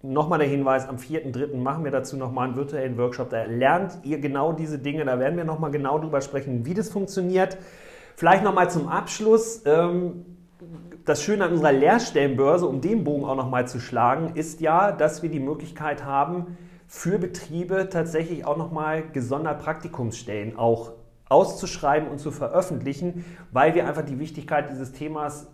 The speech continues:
schon vor langer Zeit auch erkannt haben und, äh, bewusst ja diese Möglichkeit geschaffen haben. Also, liebe Betriebe, wenn ihr Praktikumsplätze habt, wenn ihr gute, attraktive Praktikumsplätze habt,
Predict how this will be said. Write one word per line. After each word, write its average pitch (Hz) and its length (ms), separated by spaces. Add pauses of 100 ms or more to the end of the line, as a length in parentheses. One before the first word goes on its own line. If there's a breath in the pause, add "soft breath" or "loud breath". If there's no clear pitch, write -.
schon 147 200
vor 151 120
langer 156 240
Zeit 156 280
auch 147 160
erkannt 175 400
haben 175 280
und, 143 340
äh, 135 80
bewusst 147 460
ja 147 60
diese 139 200
Möglichkeit 135 460
geschaffen 170 400
haben. 175 280 (380 loud breath)
Also, 175 280
liebe 190 200
Betriebe, 190 760 (180)
wenn 143 340
ihr 175 540
Praktikumsplätze 151 960
habt, 135 320
wenn 131 100
ihr 131 80
gute, 196 540
attraktive 147 560
Praktikumsplätze 135 920
habt, 120 420